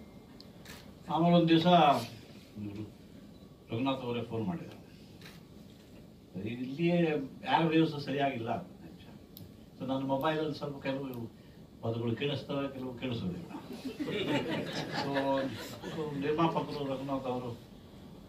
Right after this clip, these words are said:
ಆ, ದೊಡ್ಡ ದೊಡ್ಡ film ಮಾಡಿದ್ದಾರೆ ಅಂತ ಕೇ-, ಕೇಳ್ಪಟ್ಟಿದ್ದೆ.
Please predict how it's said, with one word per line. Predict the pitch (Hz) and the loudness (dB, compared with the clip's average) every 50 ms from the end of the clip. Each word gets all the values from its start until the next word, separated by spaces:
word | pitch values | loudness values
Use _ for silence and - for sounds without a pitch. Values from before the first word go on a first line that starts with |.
| - - - - | -18 -16 -12 -10
ಆ, | 110 110 107 104 107 107 | -8 -6 -6 -6 -6 -4
ದೊಡ್ಡ | 113 120 120 123 | -2 -2 0 0
ದೊಡ್ಡ | 135 127 - | 0 0 0
film | - 135 135 139 127 | -4 -6 -4 -4 -2
ಮಾಡಿದ್ದಾರೆ | 117 107 95 95 95 92 90 85 90 90 | -2 -2 -2 -4 -2 -4 -2 -2 -2 -2
ಅಂತ | 87 85 - | -4 -4 -6
ಕೇ-, | - - - 85 82 80 80 - - - | -10 -14 -12 -12 -12 -12 -12 -16 -12 -10
ಕೇಳ್ಪಟ್ಟಿದ್ದೆ. | 85 78 - - - - - - | -10 -10 -10 -12 -14 -14 -12 -14